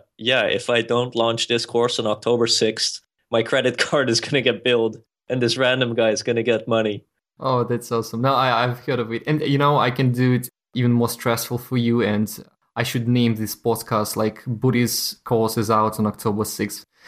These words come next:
Speaker 2: And
Speaker 1: <laughs>
Speaker 2: put it up, all up. Uh, but no, seriously, I, I believe that you'll make it. And,
Speaker 1: Uh,
Speaker 2: uh, <laughs>
Speaker 1: yeah,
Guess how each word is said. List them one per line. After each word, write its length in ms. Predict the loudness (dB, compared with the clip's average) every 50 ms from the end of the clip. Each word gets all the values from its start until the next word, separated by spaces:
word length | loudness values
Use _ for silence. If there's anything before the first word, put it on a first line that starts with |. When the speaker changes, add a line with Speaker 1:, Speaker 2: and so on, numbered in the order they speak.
| -6 -4 -4 0 0
Speaker 2:
And 180 | 0 2 2 2
Speaker 1:
<laughs> 260 | 0 2 0 0 0
Speaker 2:
put 140 | 2 0 0
it 60 | 0
up, 260 | 0 -2 -2 -2 -4 -10 _ _ -14
all 420 | -8 -4 -4 -2 -2 -4 -8 -12 _ _ _ -8
up. 140 | -6 -6 -6 -8 -6 -6
Uh, 160 | -2 -2 0
but 320 | 0 -2 -4 -4 -8 -4
no, 260 | 0 2 2 2 2 0
seriously, 540 | -2 -2 0 0 0 0 0 0 0 2 2
I, 220 | 2 2 2 0 0 -2 -2
I 40 |
believe 340 | -2 0 0 0 0 0 0 0
that 220 | -2 -4 -2 -2
you'll 160 | 0 2 2
make 260 | 4 2 2 2 0
it. 140 | -2 -2 -4 -6 -14 _ _ _ _
And, 420 | -2 0 2 2 4 2 2 4 4
Speaker 1:
Uh, 420 | 2 2 2 2 2 2 0 -2 -6 -12 -14 -14 -14 -12 -4 0
Speaker 2:
uh, 340 | 2 4 4 4 2 0 -2 -2 -4 -6
<laughs> 60 | -2 0
Speaker 1:
yeah, 220 | 2 2 4 4